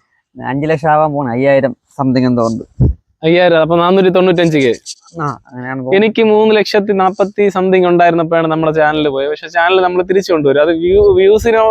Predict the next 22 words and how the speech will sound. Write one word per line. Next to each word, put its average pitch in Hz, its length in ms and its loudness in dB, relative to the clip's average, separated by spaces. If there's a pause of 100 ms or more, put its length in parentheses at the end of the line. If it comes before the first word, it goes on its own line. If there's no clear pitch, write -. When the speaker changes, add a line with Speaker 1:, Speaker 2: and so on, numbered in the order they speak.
(460)
Speaker 2:
റവന്യൂവിനോ 196 380 2
വേണ്ടിയിട്ടല്ല, 151 360 0
എനിക്ക് 165 180 0
അതിലെ 165 200 4
കുറെ 160 220 2
വീഡിയോസ് 165 400 0
ഒക്കെ 135 140 -6
വേണം. 135 360 -8 (760)
അത് 143 120 2
YouTube-ന്റെ 196 560 2
ഏതറ്റം 196 500 2
വരെ 185 120 0
പോയി 180 200 0
കഴിഞ്ഞാൽ 175 360 -2
ആ 170 120 2
ചാനൽ 160 360 0
ഞാൻ 165 160 -2
തിരിച്ചു 160 260 -10
കൊണ്ടുവരും 151 380 0
within 170 280 -6 (520)
one 196 100 2 (100)
year. 127 140 0